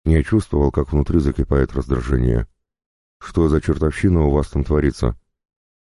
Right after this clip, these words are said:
«Я не располагаю такой информацией», виновато ответила Алиса, отводя взгляд. Похоже, и сама толком ничего не знает. Кристина Ермолаевна не сообщила ни о цели поездки, ни о времени возвращения.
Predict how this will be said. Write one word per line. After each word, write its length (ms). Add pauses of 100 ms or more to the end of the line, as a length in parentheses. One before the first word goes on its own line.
(220)
«Я 220
не 100
располагаю 600
такой 260
информацией», 720 (300)
виновато 480
ответила 440
Алиса, 300
отводя 340
взгляд. 340 (880)
Похоже, 460
и 20
сама 300
толком 340
ничего 300
не 80
знает. 420 (880)
Кристина 440
Ермолаевна 680 (540)
не 120
сообщила 480
ни 100
о 80
цели 260
поездки, 540 (480)
ни 240
о 60
времени 340
возвращения. 760